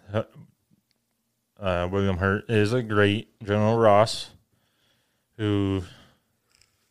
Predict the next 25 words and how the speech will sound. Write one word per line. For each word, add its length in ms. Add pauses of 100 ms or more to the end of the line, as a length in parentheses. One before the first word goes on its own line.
(120)
I 40
don't 100
know, 180
I 100
don't, 140 (680)
I 40
don't 120
know 180
if 160
they 420 (1160)
plan 320
on 500
bringing, 800 (1200)
uh, 520 (1160)
like, 140
General 340
Ross 300
back, 420 (1000)
but 440
Sam 300
Elliott 360
played 200
him 120
in 100
the 400